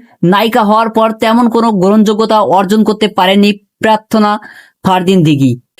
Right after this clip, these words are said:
তার অভিনীত বর্তমান সময়ের কোনো সিনেমা তেমন সফলও নয়, ফলে নির্মাতাদের কাছ থেকেও এরকম আস্থা হারান অভিনেত্রী। শুধু তাই নয়,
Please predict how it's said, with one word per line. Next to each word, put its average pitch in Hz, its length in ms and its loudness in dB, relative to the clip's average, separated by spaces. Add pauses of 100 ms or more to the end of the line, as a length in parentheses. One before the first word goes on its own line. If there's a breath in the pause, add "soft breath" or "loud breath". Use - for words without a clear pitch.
(320 soft breath)
তার 240 220 2
অভিনীত 269 480 0
বর্তমান 247 680 0
সময়ের 226 460 0
কোনো 220 240 0
সিনেমা 220 420 0
তেমন 208 480 0 (160)
সফলও 220 460 -2
নয়, 147 280 0 (340)
ফলে 214 400 -2 (340 loud breath)
নির্মাতাদের 254 640 0
কাছ 220 320 -2
থেকেও 254 260 2
এরকম 233 560 0
আস্থা 208 420 -2
হারান 208 340 0
অভিনেত্রী। 175 640 0 (1040)
শুধু 226 300 0
তাই 247 240 0
নয়, 160 300 0